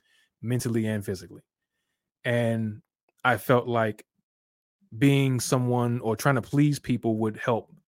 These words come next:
solve that problem. So going in the, into my school years, I was, you know,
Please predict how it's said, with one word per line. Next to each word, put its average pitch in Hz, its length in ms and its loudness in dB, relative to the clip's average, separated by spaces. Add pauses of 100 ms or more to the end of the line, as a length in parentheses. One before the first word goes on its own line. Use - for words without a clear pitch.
(220)
solve 117 300 2
that 107 180 -4
problem. 165 320 -2 (580)
So 156 460 4 (480)
going 143 240 2
in 131 80 0
the, 127 200 -2
into 123 180 -2
my 110 160 -4
school 170 340 0
years, 98 400 -4
I 98 100 -4
was, 92 340 -10 (320)
you 110 120 -12
know, 87 240 -16